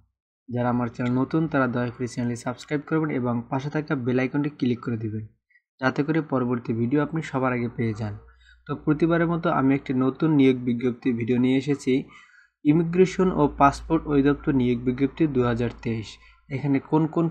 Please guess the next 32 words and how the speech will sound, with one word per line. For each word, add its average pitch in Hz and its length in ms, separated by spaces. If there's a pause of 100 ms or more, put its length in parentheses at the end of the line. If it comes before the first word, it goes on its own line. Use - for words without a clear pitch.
পদ 135 160
সংখ্যা 147 380
আছে 151 200
এবং 123 320
কী 135 100
কী 156 120
শিক্ষাগত 143 500
যোগ্যতা 127 460
এবং 123 240
কোন 123 140
কোন 127 200
জেলার 120 260
প্রার্থীরা 135 440
আবেদন 139 300
করতে 151 280
পারিবেন 151 460 (460)
এবং 127 320
কত 151 220
টাকা 156 240
অ্যাপ্লিকেশন 147 680
ফি 165 300 (320)
এবং 127 300
কতটুকু 147 340
শিক্ষাগত 160 500
যোগ্যতা 131 320
দরকার 131 400 (100)
তা 131 80
আমি 123 160
সম্পূর্ণ 143 400
বিস্তারিত 135 420
আলোচনা 117 360
করব। 107 340